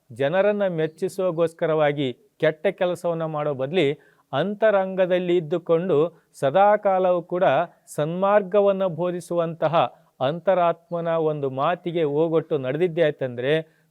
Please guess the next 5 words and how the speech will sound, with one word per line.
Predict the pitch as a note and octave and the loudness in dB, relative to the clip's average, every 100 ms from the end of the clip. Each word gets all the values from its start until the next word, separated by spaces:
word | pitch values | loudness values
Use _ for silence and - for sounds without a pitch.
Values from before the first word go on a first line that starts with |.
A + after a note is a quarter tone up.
| - | -8
ನಮ್ಮ | B2 C3 | -6 -6
ಬದುಕು | A#2 C#3+ F#3 F3+ D3+ | -4 -2 -2 -4 -6
ಸದಾಕಾಲವೂ | - B2+ D3+ E3+ F3 E3 D#3 D3 | -6 -2 2 2 0 -2 -2 -2
ಕೂಡ | C#3+ D3 | -4 -6
ಸುಸೂತ್ರವಾಗಿರುತ್ತೆ. | C#3 C#3 - D3+ - C#3+ C3+ C3 A#2+ - D#3 F3 F3 _ | -4 -6 -4 -6 -2 0 2 0 -4 0 4 4 2 _